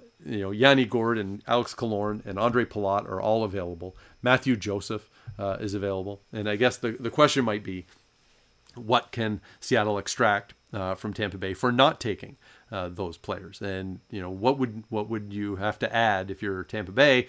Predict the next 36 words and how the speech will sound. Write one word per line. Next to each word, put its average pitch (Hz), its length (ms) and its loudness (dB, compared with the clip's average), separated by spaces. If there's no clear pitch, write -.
What 139 80 2
do 147 60 8
you 151 40 8
have 135 100 4
to 135 160 -2
add 113 360 6
to, 101 180 0
say, 110 180 0
Tyler 104 340 0
Johnson, 95 540 2
uh, 90 260 -6
in 113 120 -4
order 98 300 -2
to, 92 280 -8
to - 140 -10
make 101 200 -4
it - 100 -8
palatable, 92 540 -2
uh, 95 140 -4
for 107 140 -4
Seattle? 98 440 2
Is 87 160 -6
it 98 160 -6
Cal 104 220 2
Foote, 156 360 4
um, 90 340 -8
you 95 80 -10
know, 95 160 -6
a, 95 80 -4
a 92 160 -8
prospect, 113 640 0
uh, 104 260 -2
defenseman, 120 720 0
uh, 87 160 -8
right 113 260 0
shot, 110 300 2